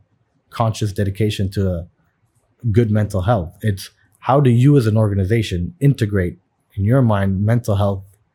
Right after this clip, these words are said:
awareness, education, support, development in your culture?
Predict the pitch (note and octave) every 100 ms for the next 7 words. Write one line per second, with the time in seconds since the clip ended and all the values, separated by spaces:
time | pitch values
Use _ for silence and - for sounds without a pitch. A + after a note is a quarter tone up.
0 | _ _ _ _ E2+ F2 A2 G#2+ G#2 -
1 | - _ _ - - G#2 G#2 G#2 G2 G2
2 | - - - G#2+ G#2 G2+ _ - F2+ G#2+
3 | G2 G#2 G2 _ _ _ - B2 B2 A2+
4 | G2 G#2+ G2 - -